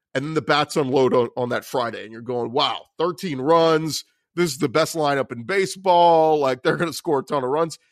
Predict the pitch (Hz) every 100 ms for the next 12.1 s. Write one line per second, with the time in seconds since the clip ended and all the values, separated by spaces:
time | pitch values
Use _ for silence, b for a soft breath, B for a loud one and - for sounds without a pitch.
0 | _ _ _ - 220 302 - 240 240 -
1 | 214 196 156 170 156 160 151 - 131 120
2 | - - _ _ _ _ _ _ 156 185
3 | - 233 277 - 196 190 165 160 185 147
4 | 143 151 170 165 165 - 143 151 185 165
5 | 170 175 165 180 202 - _ _ _ _
6 | 156 185 190 175 185 180 - 180 151 139
7 | 123 120 104 _ _ _ _ _ _ _
8 | _ _ _ _ _ _ - 285 247 220
9 | 175 185 160 127 123 113 _ _ _ -
10 | 160 165 180 185 147 - 104 92 135 139
11 | 123 _ _ _ 131 131 - 175 135 110